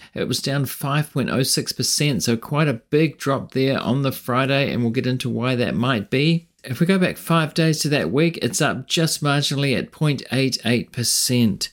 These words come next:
Now, if we go back to the past month, it's down three point four nine percent, so not really having a great month there, pretty flat, really. And for the past six months, we can see it's up twenty-six point four two percent, so pretty good for the last six months, really.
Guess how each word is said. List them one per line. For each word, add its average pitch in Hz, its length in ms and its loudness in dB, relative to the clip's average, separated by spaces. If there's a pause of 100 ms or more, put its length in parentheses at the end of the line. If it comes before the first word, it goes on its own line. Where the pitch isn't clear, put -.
Now, 147 180 2
if 151 80 0
we 160 80 2
go 156 80 2
back 151 220 0
to - 80 -2
the 151 80 2
past 160 360 0
month, 160 240 2
it's - 140 -2
down 151 340 2
three 160 280 0
point 156 340 -2
four 151 320 -2
nine 151 260 2
percent, 165 520 0
so 143 160 -2
not 147 280 2
really 147 320 2
having 151 220 0
a 135 60 0
great 147 320 0
month 147 260 -2
there, 156 180 2
pretty 135 280 -2
flat, - 340 -4
really. 135 560 0
And - 100 -4
for 165 100 2
the 151 60 0
past 165 300 2
six - 300 -2
months, 165 280 2
we 143 60 -2
can 135 140 -2
see 151 180 2
it's - 180 -2
up - 280 -4
twenty-six 165 880 -2
point - 280 -2
four 180 360 2
two 180 260 2
percent, 180 560 2
so 131 240 0
pretty 127 380 0
good 135 260 2
for 139 140 -4
the 139 80 0
last 127 300 0
six - 300 -2
months, 151 320 0
really. 151 480 2